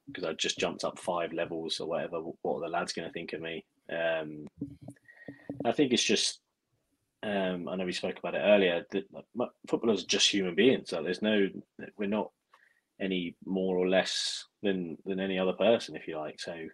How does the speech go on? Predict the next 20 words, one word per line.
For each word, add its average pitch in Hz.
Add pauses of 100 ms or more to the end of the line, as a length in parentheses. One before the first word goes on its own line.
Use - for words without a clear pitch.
(120)
we 90
go 90
through 85
the 85
exact -
same 87
emotions, 87
if -
not, 90 (420)
if -
not -
magnified, 85
probably, 80 (160)
because 82
of 80
the, 82
the 82
high 82
stress, -
high 82